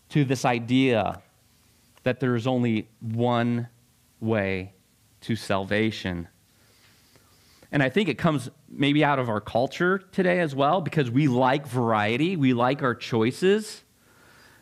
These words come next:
Um, we enjoy our various fast food restaurants. Some of us are more inclined to McDonald's or Burger King or Wendy's, you know, g-, on any given day,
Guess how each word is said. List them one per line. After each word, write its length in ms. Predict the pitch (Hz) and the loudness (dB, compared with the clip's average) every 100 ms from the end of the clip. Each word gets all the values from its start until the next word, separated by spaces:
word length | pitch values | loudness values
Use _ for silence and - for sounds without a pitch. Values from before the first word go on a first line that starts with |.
| - | -2
Um, 320 | 123 120 127 | 0 0 2
we 180 | 147 196 | 2 4
enjoy 680 | 175 113 110 135 143 170 196 | 2 0 0 2 4 2 2
our 160 | 135 127 | 0 0
various 500 | 123 135 147 139 - | 2 2 2 0 0
fast 340 | 147 139 143 | 2 2 0
food 240 | - 143 117 | 2 2 4
restaurants. 840 | 120 123 - 170 202 233 - - _ _ - | 0 0 -2 2 2 -2 -10 -20 _ _ -10
Some 220 | - 156 | -2 2
of 160 | 160 156 | 2 2
us 220 | 160 156 | 0 2
are 40 | |
more 480 | 147 143 151 147 147 - - | 2 4 4 2 0 -8 -4
inclined 560 | 143 - 160 151 156 147 | -4 0 0 2 0 0
to 80 | |
McDonald's 760 | 143 120 - 127 139 165 175 135 | 0 2 2 2 2 2 0 0
or 120 | 123 | 0
Burger 340 | 104 131 143 160 | 2 0 0 0
King 320 | 170 165 165 | 2 2 2
or 100 | 120 | 2
Wendy's, 640 | 117 143 151 165 170 147 | 2 2 4 4 4 2
you 320 | 110 - 135 | -4 -4 -4
know, 120 | 127 | -2
g-, 200 | 123 113 143 | -2 -2 -2
on 320 | 107 131 117 | 0 0 0
any 240 | 147 151 147 | 2 2 2
given 360 | 156 143 127 | 2 2 2
day, 500 | 113 110 120 180 208 | 2 2 2 0 -4